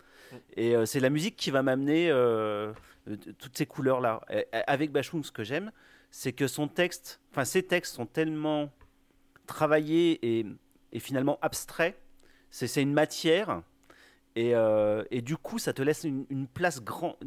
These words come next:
Speaker 2: très grande à la, à l'interprétation, à l'imagination, ce que peu d'artistes arrivent à faire,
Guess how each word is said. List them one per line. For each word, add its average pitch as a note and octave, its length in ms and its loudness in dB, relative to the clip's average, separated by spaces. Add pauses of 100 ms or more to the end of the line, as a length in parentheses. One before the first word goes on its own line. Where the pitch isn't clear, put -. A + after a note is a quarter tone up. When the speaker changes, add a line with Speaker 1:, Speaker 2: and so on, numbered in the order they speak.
(140)
Speaker 2:
très - 180 0
grande F3 300 -2
à D3+ 80 4
la, B2 320 2 (200)
à A#2+ 120 0
l'interprétation, D#3 720 -2
à D3 60 -2
l'imagination, C3 680 -6 (380)
ce - 120 -14
que D#3 120 0
peu F#3 260 2
d'artistes - 420 0
arrivent C3+ 220 -2
à C3+ 80 2
faire, D3 380 -4